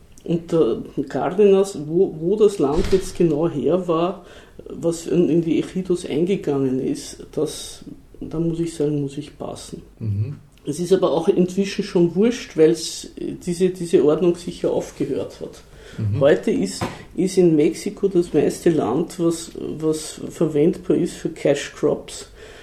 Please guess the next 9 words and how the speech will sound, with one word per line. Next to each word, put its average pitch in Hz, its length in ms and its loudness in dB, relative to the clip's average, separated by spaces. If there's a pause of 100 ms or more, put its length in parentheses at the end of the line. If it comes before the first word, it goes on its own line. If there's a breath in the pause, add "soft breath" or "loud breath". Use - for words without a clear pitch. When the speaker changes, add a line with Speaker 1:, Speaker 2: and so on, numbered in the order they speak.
(180 loud breath)
Speaker 1:
entweder 165 340 0
von, 165 240 2
äh, - 80 -4
ausländischen 175 960 2
oder 156 160 2
von 156 200 0
einheimischen, 147 920 0 (560 loud breath)
äh, - 420 -6
Firmen 160 500 4